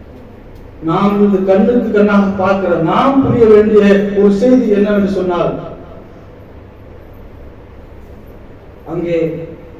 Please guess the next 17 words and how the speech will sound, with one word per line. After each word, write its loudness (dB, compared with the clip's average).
நாற்பது 0
பில்லியன் 0
டாலர் 2
பொறுமதியான 0
அழிவை 2
பலஸ்தீனத்திலே -2
அவர்கள் 0
ஏற்படுத்தியிருக்கிறார்கள். -6
நாற்பது -2
பில்லியன், -4
ஒரு -6
பில்லியன் 0
நூறு 4
கோடி, 4
நூறு 2
கோடி 2
டாலர். -2